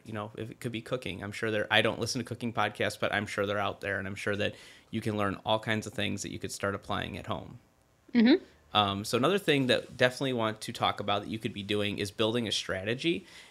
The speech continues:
Speaker 1: And, um, this is an important topic, but because we're trying to save time, which is, is probably gonna be a little bit longer of a podcast,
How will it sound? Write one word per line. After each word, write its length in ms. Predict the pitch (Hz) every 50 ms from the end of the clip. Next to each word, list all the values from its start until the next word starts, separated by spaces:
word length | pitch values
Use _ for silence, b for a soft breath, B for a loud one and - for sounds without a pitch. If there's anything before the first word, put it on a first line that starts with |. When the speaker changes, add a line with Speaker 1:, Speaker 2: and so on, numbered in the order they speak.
| B B
Speaker 1:
And, 520 | 120 113 113 110 107 110 107 107 107 - -
um, 300 | 98 104 101 101 101 87
this 160 | 123 - -
is 180 | 185 175 - - -
an 140 | 143 151
important 420 | 135 120 123 - 139 - - 120 117
topic, 460 | - 110 104 110 - 107 104 - -
but 300 | - 107 104 - - _
because 400 | - 113 110 - 123 117 120 120
we're 80 | 123 117
trying 260 | - - - 117 117 113
to 60 | 107
save 280 | - - 101 101 101
time, 300 | - 113 107 107 107 104
which 160 | 104 98 - -
is, 220 | 107 110 - - -
is 120 | 110 113
probably 280 | - - 117 135 151 139
gonna 140 | 135 131 120
be 80 | 117
a 60 | 110
little 140 | 107 107 101
bit 100 | 104 -
longer 300 | 98 98 98 101 101 107
of 80 | 104 98
a 80 | 101
podcast, 640 | - - 98 98 85 - - 101 98 101 - - -